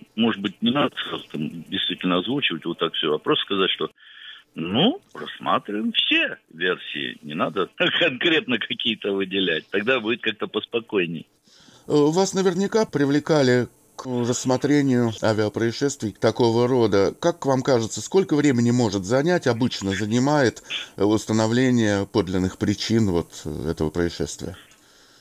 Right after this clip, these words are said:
Speaker 1: Э, в принципе, э, безусловно, все зависит от, э, состояния,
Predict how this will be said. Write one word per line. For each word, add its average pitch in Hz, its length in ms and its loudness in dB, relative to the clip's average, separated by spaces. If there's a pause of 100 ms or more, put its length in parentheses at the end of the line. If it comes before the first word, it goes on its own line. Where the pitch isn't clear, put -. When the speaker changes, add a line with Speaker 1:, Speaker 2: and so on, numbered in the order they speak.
(380)
Speaker 1:
Э, - 40 -14
в 85 340 -6
принципе, 101 540 -2
э, 92 760 0
безусловно, 101 720 -2
все - 180 -6
зависит 107 380 -2
от, 101 120 -2 (100)
э, 101 320 0
состояния, 101 760 -4